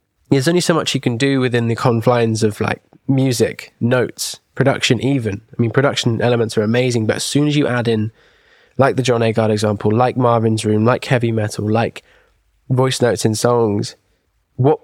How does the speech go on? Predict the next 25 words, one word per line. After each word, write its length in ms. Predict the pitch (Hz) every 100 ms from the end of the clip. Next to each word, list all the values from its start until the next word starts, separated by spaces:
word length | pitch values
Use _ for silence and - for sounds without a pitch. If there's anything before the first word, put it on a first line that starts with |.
| 143
else 240 | 156 156
can 160 | - 147
you 80 |
put 280 | 139 147 - -
in 220 | - 151 156
that 200 | 135 -
space 500 | - 131 107 - -
that 140 | 113
you 120 | 120
can 160 | - 113
stand 340 | - 127 123
out, 240 | 123 - - _ _ _ _ _
that 100 | 131
can 120 | -
be 80 | 120
different, 500 | 117 139 - 110 87
but 120 | -
is 100 | 104
also 260 | 135 143 -
unifying 640 | 120 127 120 117 113 110
it 100 | 107 -
and 180 | 117 113
serving 460 | - 123 117 113
your 160 | 104 104
song? 360 | - 107 104